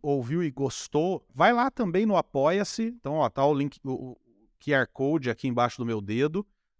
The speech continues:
Vai lá, nos apoia, considere nos apoiar. A partir de quinze reais por mês,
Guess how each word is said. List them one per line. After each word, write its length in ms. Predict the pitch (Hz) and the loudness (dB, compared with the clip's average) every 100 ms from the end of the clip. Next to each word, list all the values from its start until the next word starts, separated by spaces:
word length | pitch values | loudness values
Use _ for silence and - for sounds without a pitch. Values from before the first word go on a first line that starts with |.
| - | -4
Vai 280 | 120 160 | 2 4
lá, 400 | 135 120 147 180 - _ _ _ _ - | 4 4 4 2 -2 _ _ _ _ -12
nos 280 | 131 151 | -6 0
apoia, 560 | 160 - 127 135 175 170 | 0 0 0 2 4 2
considere 560 | - 151 - 135 175 180 | 0 -6 -4 0 0 0
nos 160 | 151 | -2
apoiar. 480 | 147 - 113 110 147 | -2 0 0 4 2
A 40 | |
partir 360 | 156 117 - 160 | 2 -2 0 -4
de 80 | 143 | -4
quinze 340 | - 175 160 | -4 -4 -2
reais 280 | 139 139 135 | 0 0 -2
por 220 | - 143 | -4 -2
mês, 440 | 117 127 165 - | 2 2 0 -4